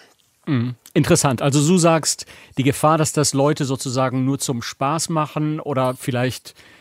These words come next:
mit irgendwelchen finsteren Absichten, ähm, mal eben den Geschlechtseintrag und den Vornamen im Reisepass ändern,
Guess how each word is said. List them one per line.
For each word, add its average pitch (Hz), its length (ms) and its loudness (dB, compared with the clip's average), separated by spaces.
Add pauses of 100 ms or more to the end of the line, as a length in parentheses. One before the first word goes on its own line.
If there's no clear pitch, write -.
mit 131 140 -4
irgendwelchen 131 480 0
finsteren 131 460 -2
Absichten, 147 760 -4 (680)
ähm, 131 400 2
mal 135 240 0
eben 147 380 2
den 127 480 -2 (220)
Geschlechtseintrag 135 840 -2
und 131 120 -2
den 123 140 -4
Vornamen 131 640 -2
im 143 140 -6
Reisepass 123 480 -2
ändern, 139 480 0